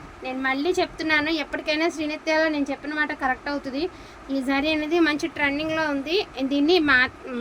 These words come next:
దాన్ని ఏమంటారు, మెహందీ పాలిష్ జరీ అంటారండి దీన్ని. మంచి బ్లాక్ కలర్ సూపర్గా ఉందండి. కాటుకు నలుపు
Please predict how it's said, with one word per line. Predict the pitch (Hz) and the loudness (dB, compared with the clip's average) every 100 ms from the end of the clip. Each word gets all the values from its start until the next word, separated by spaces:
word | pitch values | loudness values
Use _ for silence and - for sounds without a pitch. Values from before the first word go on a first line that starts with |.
| 226 | -4
దాన్ని | 226 240 | -2 -2
ఏమంటారు, | 247 302 285 | -2 0 0
మెహందీ | 269 311 339 339 | 2 2 2 4
పాలిష్ | 302 311 247 | 4 4 0
జరీ | 262 269 294 | -2 0 0
అంటారండి | 277 269 254 240 | 0 -2 -4 -4
దీన్ని. | 240 254 381 - - - - 285 | -6 -4 -4 -4 -12 -20 -10 -4
మంచి | 302 370 392 240 | 2 2 2 -2
బ్లాక్ | 285 277 311 339 | 2 2 2 -2
కలర్ | 311 302 370 - | -2 -2 -4 -6
సూపర్గా | 302 - 294 311 302 | -12 -6 -2 2 2
ఉందండి. | 285 277 262 311 - | 2 2 0 -4 0
కాటుకు | 302 285 - 370 302 | 2 2 2 2 2
నలుపు | 254 262 | 2 -2